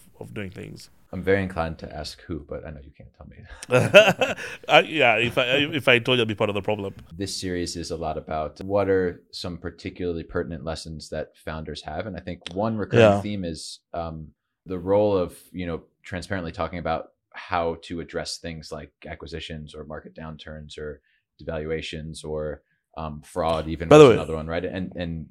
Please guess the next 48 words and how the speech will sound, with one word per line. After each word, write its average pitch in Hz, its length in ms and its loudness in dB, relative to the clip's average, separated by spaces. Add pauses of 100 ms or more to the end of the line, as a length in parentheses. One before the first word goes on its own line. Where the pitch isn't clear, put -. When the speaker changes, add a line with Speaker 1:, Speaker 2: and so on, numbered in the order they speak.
Speaker 2:
the 104 100 -6
Speaker 1:
privately, 165 400 4
I 117 60 2
talk 117 160 -6
about 110 180 -2
these 104 120 -12
things 113 120 -8
with 101 100 -10
a 107 40 -2
lot 98 80 -4
of 87 80 -14
founders. 92 480 -14
Speaker 2:
Yeah. 85 120 -16 (320)
Speaker 1:
I 107 300 -4 (100)
en-, 113 360 -10
engage, 113 420 -4
when 123 240 -4
people 113 140 -2
ask 113 180 -4
me 120 60 -6
for 113 140 -6
advice, 101 380 -8 (440)
I 104 120 -10
tell 113 140 -4
them, 101 220 -4 (160)
"Do 113 160 -2
this, 104 180 -4
do 110 160 -6
that." 104 240 -2 (120)
So - 180 -14
many 110 260 -8
people 104 180 -6
ask 101 180 -8
me 104 200 -10 (400)
things 110 220 -6
about 104 380 -4 (280)
offers 101 300 -4
they're 101 120 -6
getting 107 300 -6
or, 101 200 -8 (160)
you 104 80 -10
know, 98 80 -10
Speaker 2:
Yeah. 95 60 -12
Speaker 1:
stuff 95 220 -6
like 107 120 -10
that. 104 80 -10
So 120 120 -4
I, 117 180 -2